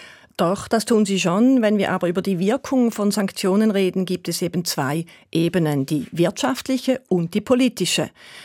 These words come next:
Was die wirtschaftliche Ebene angeht, da sind sich Ökonomen ziemlich einig, dass die Sanktionen Russland hart treffen. Ich habe darüber mit dem russischen Wirtschaftsprofessor Konstantin Sonin gesprochen, der in Chicago lehrt. Als der Krieg ausbrach,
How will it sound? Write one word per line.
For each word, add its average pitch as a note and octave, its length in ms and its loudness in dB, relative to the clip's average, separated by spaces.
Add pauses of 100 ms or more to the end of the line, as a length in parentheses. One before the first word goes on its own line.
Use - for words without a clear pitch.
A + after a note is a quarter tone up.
Was E3+ 180 0
die - 180 -4
wirtschaftliche B3 800 -4
Ebene A3+ 380 0
angeht, F#3+ 500 0
da - 160 -6
sind A3 240 2
sich - 240 -4
Ökonomen E3+ 540 -2
ziemlich D#3 460 -6
einig, A3+ 520 2
dass F#3 220 -2
die F3 140 -4
Sanktionen D3+ 560 -6
Russland C3+ 480 -8
hart D3+ 260 -4
treffen. - 480 -2 (460)
Ich - 180 -6
habe D#3+ 140 -4
darüber G#3+ 380 0
mit G#3 180 0
dem F3+ 100 0
russischen F3+ 640 -2
Wirtschaftsprofessor F#3+ 1300 -2
Konstantin E3+ 720 -2
Sonin C4+ 480 2
gesprochen, G3+ 580 -2
der F#3 160 -2
in D#3 140 -4
Chicago B3+ 560 -2
lehrt. G3 320 0 (540)
Als A#3+ 200 -2
der E4 100 0
Krieg C#4+ 300 -2
ausbrach, F3 560 -4